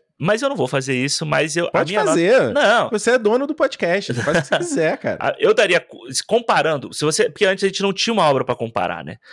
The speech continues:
Speaker 1: Mas você com-, hoje é como se você tivesse o, o primeiro Star Wars e o Império Contra-Ataca, entendeu? É, é uma, é uma coisa meio assim.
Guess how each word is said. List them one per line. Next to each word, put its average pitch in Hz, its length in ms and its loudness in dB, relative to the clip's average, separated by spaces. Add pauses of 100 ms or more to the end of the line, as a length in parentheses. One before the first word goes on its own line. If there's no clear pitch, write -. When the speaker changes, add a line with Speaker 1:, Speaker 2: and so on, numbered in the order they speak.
(220)
Speaker 1:
Mas 110 100 0
você 127 220 -2
com-, 165 180 -6
hoje 170 220 2
é 196 40 0
como 196 140 -2
se 196 60 -8
você 185 180 -2
tivesse 127 440 -2
o, 110 120 0 (200)
o 117 80 -14
primeiro 117 280 -2
Star 123 240 0
Wars 151 300 2
e 208 60 -4
o - 20 -4
Império 165 260 -2
Contra-Ataca, 151 600 -4
entendeu? 104 300 -2
É, 101 140 0
é 113 80 2
uma, 135 200 0 (100)
é - 80 -2
uma 143 140 0
coisa 143 160 -2
meio 147 200 0
assim. 151 260 -8